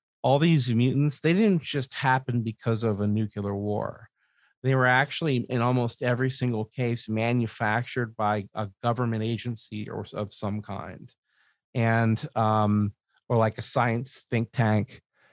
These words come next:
and then let loose on the world after nuclear devastation took place. So they were in secure facilities that got compromised after the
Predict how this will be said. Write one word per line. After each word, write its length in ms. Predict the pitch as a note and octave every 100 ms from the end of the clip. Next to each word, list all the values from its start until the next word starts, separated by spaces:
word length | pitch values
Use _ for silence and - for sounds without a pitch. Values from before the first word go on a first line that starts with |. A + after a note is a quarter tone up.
| _ _
and 420 | - A#2+ A2+ A2 A#2 -
then 540 | A#2+ A#2+ A2+ A2 A2 - _ -
let 400 | A2+ A#2+ C3+ -
loose 360 | B2 C3+ C3
on 160 | A#2+ A#2
the 80 | A2+
world 340 | A#2+ A#2+ A2
after 360 | G#2+ A2 G#2+ A#2
nuclear 440 | A2 A2 - G#2+
devastation 1000 | G2 G#2+ G2+ - - A#2 - A#2 G#2 G2+ -
took 140 | A2 -
place. 520 | - - - - - - _ _ _
So 140 | -
they 120 | A#2+ A#2+
were 140 | A#2
in 80 | A2+
secure 400 | - A#2+ - B2
facilities 640 | - - B2+ A#2+ G#2+ G#2+ -
that 140 | G#2+
got 200 | A2 G2
compromised 760 | - A2 A2 A2+ G#2+ G2+ G#2 -
after 380 | A2 G2+ - A2+
the 280 | F#2+ F#2+ G2